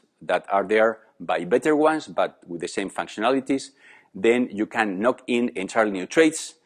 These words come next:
and importantly, you can eliminate drawbacks. Well, this is exactly what we have been doing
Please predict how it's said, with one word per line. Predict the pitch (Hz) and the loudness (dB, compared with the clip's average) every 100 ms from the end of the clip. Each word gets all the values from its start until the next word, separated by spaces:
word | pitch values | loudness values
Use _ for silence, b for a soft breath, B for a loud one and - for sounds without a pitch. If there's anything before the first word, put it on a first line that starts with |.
| b b | b b
and | 120 123 117 - | 0 0 -2 -10
importantly, | 90 107 104 107 104 | -6 -4 -4 -2 -2
you | 101 87 | -2 -2
can | 104 101 | -2 -2
eliminate | 92 98 95 95 - | -4 -4 -4 -6 -6
drawbacks. | 117 131 110 82 - - _ _ B B B B | 8 10 10 4 -4 -12 _ _ B B B B
Well, | 120 | 6
this | 131 135 | 6 0
is | 147 | -4
exactly | 117 - 139 139 160 185 151 | -4 -2 2 2 2 0 -4
what | 95 95 104 | 0 0 0
we | 101 | -2
have | 104 | -2
been | 98 98 | -2 -2
doing | 104 110 110 | 0 0 -2